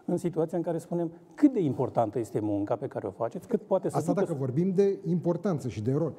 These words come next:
Speaker 2: Că așa mai sunt privații
Speaker 1: Corect.
Speaker 2: care asta e altă discuție.
Speaker 1: Bun, dar dacă, dacă facem aici, ă, un raport între ceea ce spuneam mai devreme,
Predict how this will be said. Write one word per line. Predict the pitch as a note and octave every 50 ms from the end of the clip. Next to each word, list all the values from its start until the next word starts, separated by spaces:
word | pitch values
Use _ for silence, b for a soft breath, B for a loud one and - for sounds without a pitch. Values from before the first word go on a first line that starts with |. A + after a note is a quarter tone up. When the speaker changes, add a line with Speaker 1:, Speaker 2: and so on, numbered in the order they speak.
| B B B
Speaker 2:
Că | - C#3
așa | C3 G#2+ - D#3 E3
mai | F3 F3 C#3+
sunt | - E3 F3+ D3
privații | D#3+ D#3 B2+ B2 B2 -
Speaker 1:
Corect. | A#3 C4+ - A#3 A3 -
Speaker 2:
care | G#3+ G#3 G#3+
asta | G#3 G#3 A3+ A#3
e |
altă | A3+ G#3+ G3+ A3
discuție. | G3+ A3 - - - F#3 B2+ F#3
Speaker 1:
Bun, | G#3 C#3 - - - D#3
dar | A#2+ C#3+ C#3+ C3+
dacă, | C3 B2 B2+ C3+ A#2 C#3 B2+ C3 - C3
dacă | C3+ D3 C#3+ -
facem | B2 - D#3 E3+ - - G#3+ F#3
aici, | E3 E3+ F#3 F3+ - -
ă, | D#3+ C3+ B2+ A#2 A2+ A2+ A#2 A2+ A2 A2 A2+ - B2+ C3 C#3
un | C#3 C3 C#3+
raport | C3 B2 B2 A#2 - D#3+ F3 F#3 F#3 D#3
între | - - B2 G#2+
ceea | - D#3+ D#3
ce | D3+ E3 C#3+
spuneam | - D#3 C#3 D3 D3
mai | C#3+ C3+ A#2+
devreme, | A#2+ A2+ A2+ C#3 C#3+ C3+ A2+ G#2+